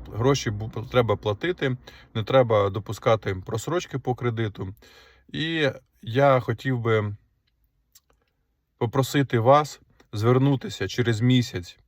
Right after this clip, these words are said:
після націоналізації та вияснити питання щодо подальшої погашення кредиту. То може, тому, тому що можуть змінити, змінитись, а, реквізити для погашення, можуть змінитись,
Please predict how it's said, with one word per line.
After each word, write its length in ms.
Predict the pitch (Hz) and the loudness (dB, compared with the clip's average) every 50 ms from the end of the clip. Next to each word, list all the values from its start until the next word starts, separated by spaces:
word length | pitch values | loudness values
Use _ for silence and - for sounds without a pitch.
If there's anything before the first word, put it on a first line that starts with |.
| _ _ _ _ | _ _ _ _
після 560 | - 123 117 113 - - 110 101 98 95 92 92 _ _ _ _ _ _ - | -6 -4 -4 -4 -4 -4 -2 -2 -2 -2 -6 -8 _ _ _ _ _ _ -10
націоналізації 1000 | - - - - 113 113 117 120 113 120 123 135 139 - - - 101 95 95 92 - _ - - _ _ _ | -10 -8 -6 -2 -2 0 0 2 2 4 4 4 4 2 -2 -8 -8 -8 -8 -10 -12 _ -20 -20 _ _ _
та 360 | - 113 113 117 113 110 110 104 | 0 2 4 6 6 6 6 4
вияснити 640 | 98 110 127 135 131 123 117 - - 110 - - 110 | 4 4 4 6 6 4 4 0 -4 -6 -6 -6 -8
питання 600 | - - 107 - - 123 123 123 123 117 110 101 | -6 -6 -4 0 2 4 4 4 4 2 -2 -4
щодо 280 | - - 110 101 104 | -4 -4 -6 -6 -6
подальшої 580 | 95 - 104 104 113 110 110 110 - - 104 98 | -4 -4 -2 0 2 2 2 0 -2 -6 -8 -8
погашення 560 | - 98 95 101 98 95 - - 95 92 92 | -6 -4 -2 0 0 -2 -2 -6 -10 -10 -10
кредиту. 500 | - - 92 90 87 87 85 80 80 - | -10 -10 -10 -10 -10 -10 -12 -12 -14 -12
То 100 | - 104 | -8 -4
може, 260 | 104 120 127 120 120 | -2 0 0 -2 -2
тому, 320 | 110 - 120 120 120 - 101 | -4 -4 -4 -4 -4 -4 -4
тому 200 | - 123 127 127 | -4 -2 -2 -2
що 160 | - - 113 | -4 -4 -4
можуть 260 | 110 120 117 113 104 | -2 -2 -2 -2 -4
змінити, 480 | 95 101 107 107 110 104 - - 101 95 - - - - _ - - | -4 -4 -2 -2 -2 -2 -4 -6 -8 -8 -10 -16 -20 -20 _ -8 -4
змінитись, 600 | 107 113 117 117 117 110 - 113 107 - - - _ _ - - - - _ - | -2 0 2 2 0 0 -2 -4 -8 -8 -10 -16 _ _ -20 -20 -20 -20 _ -10
а, 400 | - 104 98 101 98 98 95 95 92 92 90 90 - - - | -6 -4 -2 0 2 2 0 0 -2 -4 -10 -12 -12 -6 -4
реквізити 640 | 110 120 113 - 123 117 107 117 117 107 - 101 | -2 -2 -2 -2 -2 -2 0 0 0 0 -2 -4
для 140 | 90 92 90 | -4 -4 -4
погашення, 640 | - - 95 87 90 87 87 - - 90 82 85 85 | -4 -4 -6 -4 -4 -4 -4 -6 -10 -12 -10 -8 -6
можуть 260 | 95 107 117 120 123 | -4 -2 -2 -2 -2
змінитись, 480 | 104 110 117 117 117 117 - 110 - | -2 0 0 0 0 -2 -2 -6 -8